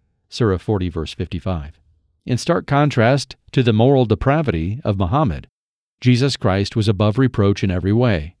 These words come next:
Jesus never married. He defended and honored women. His law was "love one another," John thirteen, verse thirty-four. Accordingly, Jesus never assassinated anyone,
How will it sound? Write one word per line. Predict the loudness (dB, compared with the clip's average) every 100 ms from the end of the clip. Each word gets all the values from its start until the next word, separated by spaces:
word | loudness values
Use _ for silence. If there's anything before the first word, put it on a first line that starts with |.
| _
Jesus | 0 2 0 2
never | 2 2
married. | 2 2 0 -4 -8 _
He | 0 2
defended | 2 2 2 2 0 -4
and | -2 0
honored | 2 2 2
women. | 2 0 0 -4 -12 _ _
His | 0 2
law | 2 2 2
was | 2 2 2 0 -6
"love | 0 2 2 2
one | 2 2
another," | 2 2 0 -4 -8 _ -4
John | 0 0
thirteen, | 0 0 0 0
verse | -2 -2
thirty-four. | -2 -2 -2 0 -2 -6 _ _ _ _ _ _ -8
Accordingly, | -4 0 2 4 4 2
Jesus | 2 2 0 0
never | 2 2
assassinated | 2 2 -2 0 -2 0 2
anyone, | 2 2 2 -2